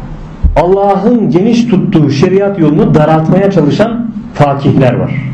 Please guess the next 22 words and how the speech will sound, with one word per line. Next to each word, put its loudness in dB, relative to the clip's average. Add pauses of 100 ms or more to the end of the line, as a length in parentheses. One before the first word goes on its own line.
(280)
fıkıh 2
ehli 0
var -2 (580)
der -2 (480)
Muhyiddin 2
İbn -2
Arabi 2
Hazretleri. 0 (140)
Ne 2
güzel -2
söylemiş -2
tam 0
o -4
zaman -2
bile. 0 (1120)
Allahu 0
Teala 0
bu 2
şeriatını 0
geniş 2
tuttu 0
diyor. 0